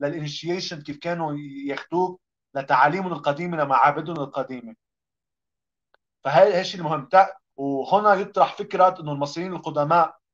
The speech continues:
بالكينج تشامبر، الحرم الملكي الموجود في الأهرامات، كان يدخلها ال-، كان شو، كان شو وظيفة الأهرامات حسب، حسبهم؟ هلا في نظريات جديدة بتقول لك ال-، الهرم بطارية غير، وما بعرف شو، ما بعرف شو.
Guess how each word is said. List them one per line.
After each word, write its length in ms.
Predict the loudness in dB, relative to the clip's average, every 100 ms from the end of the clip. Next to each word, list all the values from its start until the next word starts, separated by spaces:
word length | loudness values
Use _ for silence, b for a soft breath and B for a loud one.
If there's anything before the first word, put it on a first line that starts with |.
| _
بالكينج 420 | -14 -8 -8 -8
تشامبر، 540 | -10 -8 -6 -4 -4 -6 _ -20
الحرم 340 | 0 2 2
الملكي 420 | 0 0 2 0 -4
الموجود 420 | -8 -6 -8 -8
في 100 | -8
الأهرامات، 760 | -8 -8 -4 2 4 4 2 _ _ _ _
كان 180 | -6 -4
يدخلها 460 | -6 -6 6 8 8
ال-، 200 | 6 -8 _ -10
كان 180 | -8
شو، 140 | -8 -12 _
كان 120 | -10
شو 220 | -6 0 2
وظيفة 240 | 0 -4
الأهرامات 600 | -4 -2 0 2 2 0 _ _ _ _ _ _ _ 2
حسب، 260 | 2 4
حسبهم؟ 580 | -2 -2 -2 -2 -2 -6 _ _
هلا 140 | 4 4
في 120 | 2
نظريات 340 | -4 -2 -2
جديدة 340 | 0 -2 -2 -6
بتقول 220 | -4 -4
لك 160 | -4
ال-، 320 | -6 -12 -12 -10 -10
الهرم 380 | 0 6 6 6
بطارية 600 | 2 -2 -4 -4 -6 -4
غير، 200 | -2 -2 -4 _ _ _ -16
وما 300 | -14 0 6
بعرف 340 | 8 6 0
شو، 180 | -10 -6
ما 100 | -2
بعرف 220 | -2 -4
شو. 140 | -18